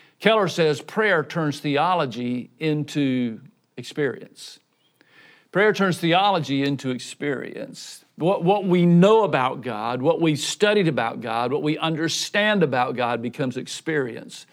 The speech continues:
when we communicate in that time of prayer. So we pray without ceasing. We are in a constant place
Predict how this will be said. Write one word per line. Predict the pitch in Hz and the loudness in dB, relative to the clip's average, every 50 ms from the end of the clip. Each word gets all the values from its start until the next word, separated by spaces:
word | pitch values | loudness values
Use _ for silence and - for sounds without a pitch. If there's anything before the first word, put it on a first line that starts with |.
| _ _ _ _ | _ _ _ _
when | - 120 120 123 | -10 -8 -4 -4
we | 123 120 | -4 -4
communicate | 120 - 135 123 127 135 135 135 131 131 - 135 120 113 113 123 - - _ _ _ _ _ _ _ _ _ _ _ _ _ | -4 -4 -4 -4 -2 -2 -2 -2 -4 -6 -6 -4 -4 -4 -4 -6 -10 -16 _ _ _ _ _ _ _ _ _ _ _ _ _
in | - 233 123 | -8 -4 -4
that | 120 113 110 - - - - _ _ _ _ _ - | -4 -4 -6 -10 -12 -16 -20 _ _ _ _ _ -12
time | 127 117 113 | -10 -10 -10
of | 110 107 - | -10 -12 -12
prayer. | - 127 123 120 - - - - - - 127 - _ _ - | -8 -6 -4 -4 -6 -8 -12 -16 -16 -18 -20 -20 _ _ -8
So | - - 214 180 | 2 2 4 4
we | 160 156 160 165 175 170 170 170 - - - - | 4 2 0 0 2 0 0 -2 -8 -16 -20 -12
pray | - - 214 214 208 190 165 123 107 104 101 - - _ _ _ _ _ _ _ _ _ _ _ _ - | -2 0 2 2 4 2 2 0 -4 -8 -14 -16 -18 _ _ _ _ _ _ _ _ _ _ _ _ -6
without | 135 139 143 135 - - _ _ _ - - 147 143 143 143 151 147 - - - - _ _ _ _ _ _ _ _ _ | -2 0 0 0 -2 -6 _ _ _ -2 0 2 2 2 2 0 -2 -8 -14 -18 -20 _ _ _ _ _ _ _ _ _
ceasing. | - - - - - - 170 160 139 - - - 135 113 110 113 | -20 -16 -14 -12 -8 -4 -4 -4 -4 -6 -10 -12 -10 -10 -8 -4
We | 131 139 131 | -2 -2 0
are | 123 123 | -2 -2
in | 117 117 | -4 -6
a | 110 | -6
constant | - - - - - 202 190 185 175 - - - 127 127 120 - _ | -10 -12 -10 -8 -2 0 0 0 -2 -4 -8 -10 -12 -12 -12 -14 _
place | - 147 139 123 113 - 113 - - - - | -10 -6 -6 -6 -6 -8 -12 -16 -18 -20 -20